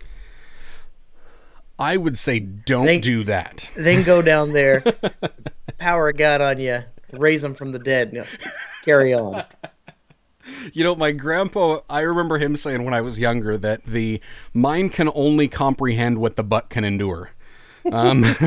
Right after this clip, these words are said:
Speaker 1: <laughs> and so there's part of it. So if your church has hardwood pews, man, you better shorten that message up to five minutes or get some pillows for them heinies. Um, <laughs> you know, it's, you gotta get something.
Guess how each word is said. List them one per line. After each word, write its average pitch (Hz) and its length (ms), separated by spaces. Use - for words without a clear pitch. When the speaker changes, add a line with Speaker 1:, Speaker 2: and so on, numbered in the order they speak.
Speaker 1:
<laughs> - 140
and 180 240
so 170 400
there's 180 240
part 151 260
of 110 80
it. 107 140
So 156 220
if 143 180
your 156 500
church - 640
has 135 200
hardwood 151 600
pews, 170 560
man, 156 280
you 160 120
better 151 200
shorten 147 380
that 139 160
message 131 380
up 135 180
to 113 60
five 139 340
minutes 143 340
or 110 60
get 135 140
some 113 180
pillows 120 340
for 113 140
them 107 200
heinies. 98 500
Um, 113 380
<laughs> - 100
you 175 120
know, 156 120
it's, 170 420
you 156 180
gotta 180 240
get 147 280
something. 117 520